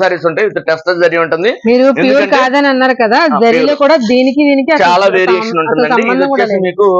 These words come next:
Speaker 1: almost మీకు ట్వెల్వ్ థౌజండ్ ఉంటుందండి. ఇది వచ్చేసి
Speaker 2: ఓకే.
Speaker 1: మీకు ప్యూర్ కాదండి. See, ప్యూర్ కాదంటే ప్యూర్ అంటే మీకు జరీ వచ్చేసి ప్యూర్ ఉంటుంది,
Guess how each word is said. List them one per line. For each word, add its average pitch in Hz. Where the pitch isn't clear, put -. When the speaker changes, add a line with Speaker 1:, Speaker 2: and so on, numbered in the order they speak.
Speaker 1:
almost 180
మీకు 160
ట్వెల్వ్ 156
థౌజండ్ 175
ఉంటుందండి. 156
ఇది 170
వచ్చేసి 180
Speaker 2:
ఓకే. 175
Speaker 1:
మీకు 196
ప్యూర్ 170
కాదండి. 147
See, 294
ప్యూర్ 202
కాదంటే 226
ప్యూర్ 254
అంటే 196
మీకు 196
జరీ 170
వచ్చేసి 208
ప్యూర్ 233
ఉంటుంది, 196